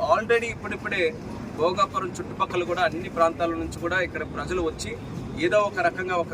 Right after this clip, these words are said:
కార్యక్రమం చేయాలని ఉత్సాహంగా చూస్తున్నారు. అక్కడ నుంచి మనం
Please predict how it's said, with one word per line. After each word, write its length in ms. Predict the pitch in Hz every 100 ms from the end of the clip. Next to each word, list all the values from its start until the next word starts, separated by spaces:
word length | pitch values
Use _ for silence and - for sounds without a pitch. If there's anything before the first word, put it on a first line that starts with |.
| -
కార్యక్రమం 440 | 151 170 - 185 170 165
చేయాలని 320 | 165 165 156
ఉత్సాహంగా 460 | - 180 175 170 156 -
చూస్తున్నారు. 440 | 143 151 131 120 - - - -
అక్కడ 180 | - 160 165
నుంచి 160 | 180 202 190
మనం 140 | 175